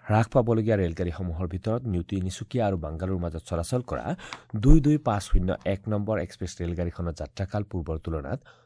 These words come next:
দুঘণ্টা হ্ৰাস পাব। একেদৰে এক পাঁচ শূন্য সাত সাত নম্বৰৰ কামাখ্যা আৰু গোমতী নগৰৰ মাজত চলাচল কৰা এক্সপ্ৰেছ ৰেলগাড়ীখনৰ যাত্ৰাৰ সময় পূৰ্বৰ তুলনাত প্ৰায় ডেৰ ঘণ্টা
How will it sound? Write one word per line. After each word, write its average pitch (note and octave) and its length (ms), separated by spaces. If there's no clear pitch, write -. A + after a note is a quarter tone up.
দুঘণ্টা G2+ 460
হ্ৰাস E2 240
পাব। D2 120
একেদৰে F#2 360
এক C#3 180
পাঁচ B2+ 180
শূন্য G2+ 260
সাত G2+ 220
সাত A2+ 120
নম্বৰৰ F#2 340
কামাখ্যা G#2+ 540
আৰু G#2 120
গোমতী G#2 340
নগৰৰ G#2 300
মাজত E2+ 260
চলাচল F2 300
কৰা F2+ 180
এক্সপ্ৰেছ - 360
ৰেলগাড়ীখনৰ E2 600
যাত্ৰাৰ D2+ 340
সময় E2+ 240
পূৰ্বৰ F2 340
তুলনাত G2+ 320
প্ৰায় D#2 280
ডেৰ A2 180
ঘণ্টা F#2+ 200